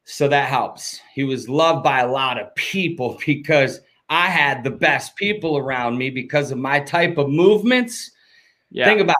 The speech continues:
Speaker 1: it. I only, I, Caleb went on fifty-four missions trips. Well,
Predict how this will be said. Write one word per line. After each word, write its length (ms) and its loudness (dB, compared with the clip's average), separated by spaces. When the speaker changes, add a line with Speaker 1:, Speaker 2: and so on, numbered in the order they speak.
Speaker 1:
it. 160 -16
I 220 4
only, 320 4
I, 520 -2
Caleb 420 2
went 160 0
on 260 -4
fifty-four 720 0
missions 560 -2
trips. 480 -10
Well, 160 -4